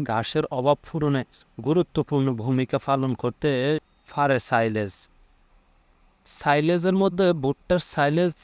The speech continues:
অতি উত্তম। ভুট্টার সাইলেজ পুষ্টিকর একটি গোখাদ্য প্রস্তুত প্রক্রিয়া, যার বহুবিধ উপকারিতা রয়েছে। এই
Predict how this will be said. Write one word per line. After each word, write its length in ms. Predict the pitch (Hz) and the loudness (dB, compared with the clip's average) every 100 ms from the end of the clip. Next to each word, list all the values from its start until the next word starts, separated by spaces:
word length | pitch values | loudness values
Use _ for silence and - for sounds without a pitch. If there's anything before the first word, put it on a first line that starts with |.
| - _ _ _ _ _ _ _ _ _ _ | -20 _ _ _ _ _ _ _ _ _ _
অতি 240 | 175 - 165 | 0 2 2
উত্তম। 400 | 135 _ 113 101 90 _ _ _ _ _ _ _ _ - _ _ _ _ _ - _ - | 2 _ -2 -2 -4 _ _ _ _ _ _ _ _ -20 _ _ _ _ _ -20 _ -6
ভুট্টার 380 | 127 143 - 180 - | 0 0 0 -2 4
সাইলেজ 360 | 196 196 190 185 - | 4 4 2 0 -2
পুষ্টিকর 520 | 220 190 - 175 160 | -2 0 0 0 2
একটি 260 | 143 - 175 156 160 135 | 0 0 2 2 0 0
গোখাদ্য 400 | 127 123 147 139 123 | 0 0 -4 -4 -4
প্রস্তুত 440 | - 156 - 147 - | -2 -4 -2 -4 -2
প্রক্রিয়া, 440 | 127 - 123 104 101 _ _ - | -6 -4 -6 -8 -10 _ _ -6
যার 240 | 120 143 139 | 0 2 2
বহুবিধ 540 | 120 135 151 156 156 | -2 -2 -2 -2 0
উপকারিতা 600 | 185 - 156 151 131 113 | 0 -2 0 2 2 -2
রয়েছে। 340 | 104 104 - 127 - _ - | -4 -6 -8 -16 -18 _ -2
এই 180 | 165 | 0